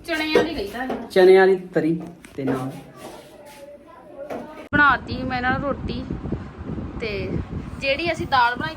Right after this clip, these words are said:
Speaker 1: ਨਾ, ਆਹ ਭਾਈ ਰੈੱਡ ਵਾਲੀ ਮਿਰਚ ਪਾ ਕੇ ਬਣਾਇਆ ਕਰੋ, ਬੜੀ ਟੇਸਟੀ ਬਣਦੀ
Speaker 2: ਆਹੋ,
Speaker 1: ਦਾਲ।
Speaker 2: ਆਹ ਮਿਰਚ ਪਾ ਕੇ ਬਹੁਤ ਟੇਸਟੀ ਦਾਲ ਬਣਦੀ ਹੈ।
Speaker 1: ਜਿਹੜੀ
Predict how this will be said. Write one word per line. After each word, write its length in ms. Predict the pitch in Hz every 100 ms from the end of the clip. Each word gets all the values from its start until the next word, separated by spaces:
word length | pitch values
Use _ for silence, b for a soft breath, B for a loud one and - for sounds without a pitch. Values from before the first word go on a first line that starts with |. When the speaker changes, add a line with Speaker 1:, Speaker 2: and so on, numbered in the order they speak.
| 294
Speaker 1:
ਨਾ, 100 | 320 - -
ਆਹ 140 | 262 330
ਭਾਈ 140 | 330
ਰੈੱਡ 220 | 285 262
ਵਾਲੀ 180 | 320 320
ਮਿਰਚ 240 | 294 277 - -
ਪਾ 180 | 254
ਕੇ 100 | 233
ਬਣਾਇਆ 280 | 254 294 294
ਕਰੋ, 120 | 240 262 -
ਬੜੀ 220 | 226 240 - - 302
ਟੇਸਟੀ 400 | 262 254 - 240
ਬਣਦੀ 220 | 240 -
Speaker 2:
ਆਹੋ, 80 | 220
Speaker 1:
ਦਾਲ। 200 | 208 196 -
Speaker 2:
ਆਹ 120 | 185
ਮਿਰਚ 260 | 185 180
ਪਾ 160 | 175 170
ਕੇ 80 | 170
ਬਹੁਤ 300 | 151 233 -
ਟੇਸਟੀ 320 | 180 170 175
ਦਾਲ 200 | 160 151
ਬਣਦੀ 260 | 147 135 127
ਹੈ। 60 | 123 - - - - - 233
Speaker 1:
ਜਿਹੜੀ 300 | 285 330